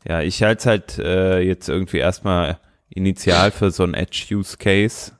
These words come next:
dass man halt so eine Stage null braucht. Und ja, hm,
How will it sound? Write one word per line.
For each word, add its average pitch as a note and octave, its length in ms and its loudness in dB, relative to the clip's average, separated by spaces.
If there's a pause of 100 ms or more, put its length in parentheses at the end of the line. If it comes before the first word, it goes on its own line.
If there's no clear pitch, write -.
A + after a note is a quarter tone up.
(140)
dass - 220 -2
man F#2 180 2
halt F2+ 180 2
so F2+ 100 0
eine F2+ 260 2
Stage - 480 -2
null F#2 200 2
braucht. F#2+ 540 2 (880)
Und F#2+ 380 0
ja, E2+ 240 2 (340)
hm, E2+ 280 -8